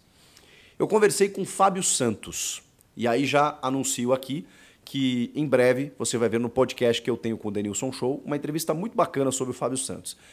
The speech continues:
Sim, ele responde e fala sobre o Vitor Pereira, né? Porque ele falou inicialmente do Vitor Pereira, o Vitor Pereira deu entrevista rebatendo e agora ele fez uma tréplica. Mas assim, é... bom, vou deixar pra você escutar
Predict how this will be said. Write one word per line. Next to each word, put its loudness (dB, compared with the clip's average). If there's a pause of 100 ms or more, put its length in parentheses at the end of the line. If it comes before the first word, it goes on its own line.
(120)
Sim, 0
ele 2 (120)
responde 0
e -6
fala 2
sobre -2
o 0
Vitor 0
Pereira, 0
né? -6
Porque -16
ele -8
falou -4
inicialmente -4
do -6
Vitor -6
Pereira, 4 (220)
o -4
Vitor 0
Pereira 0
deu -2
entrevista -2
rebatendo 0 (260)
e 0
agora 6
ele -2
fez -4
uma 0
tréplica. -2
Mas -4
assim, -4 (480)
é... 6
bom, 2
vou 0
deixar 0
pra -2
você -4
escutar -2